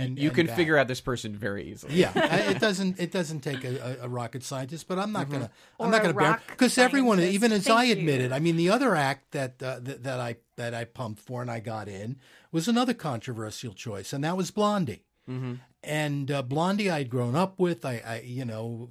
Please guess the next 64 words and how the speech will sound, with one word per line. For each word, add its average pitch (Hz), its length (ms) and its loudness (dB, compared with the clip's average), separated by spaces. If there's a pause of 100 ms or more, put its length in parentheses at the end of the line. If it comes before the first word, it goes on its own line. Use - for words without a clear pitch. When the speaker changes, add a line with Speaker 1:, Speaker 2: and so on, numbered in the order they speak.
Speaker 1:
I 123 100 -12
was 110 200 -10
friends 190 420 0
with 175 140 -4
these 156 220 -6
guys. 151 260 -6
I 117 80 -6
wrote 165 380 0
about 156 400 -2
them. 143 300 -6 (400)
Uh, - 40 -14
I, 120 560 -6
I, 135 200 -6
I 143 60 -6
really 160 260 -2
felt 147 260 -6
they 147 80 -4
were 135 160 -4
an 123 60 -4
important 135 420 -6
part 151 220 -4
of 135 60 -6
the 123 60 -2
Speaker 3:
Blondie 269 160 0 (120)
Speaker 1:
scene. 175 160 0
Speaker 3:
is 170 60 -2
controversial? 185 640 -4 (600)
I 233 120 0
guess 302 200 -8
I 262 100 0
Speaker 2:
Well, 156 80 -4
Speaker 3:
thought 247 160 -2
that 233 120 -10
they 233 100 -8
were 214 340 -8
Speaker 1:
I 208 60 -2
think 262 160 0
Speaker 3:
kinda 277 40 4
Speaker 1:
a 240 100 6
lot 226 100 8
of - 60 -2
people 185 220 2
think 170 180 0
they're 165 120 0
minor. 143 460 -2 (100)
I, 151 120 -4
I 156 120 -6
mean, 151 240 -2
think 147 320 -6
that 139 220 -4
Speaker 3:
I 139 200 0
Speaker 1:
they 139 80 -2
Speaker 3:
feel 127 100 -2
Speaker 1:
are 131 80 0
Speaker 3:
like, 131 80 0
though, 135 120 0
Speaker 1:
not 139 200 2
Speaker 3:
but 294 100 0
Speaker 1:
a 139 120 2
great 131 760 0 (280)
rock 135 320 0
and 127 220 0
roll 135 300 4
band, 156 500 0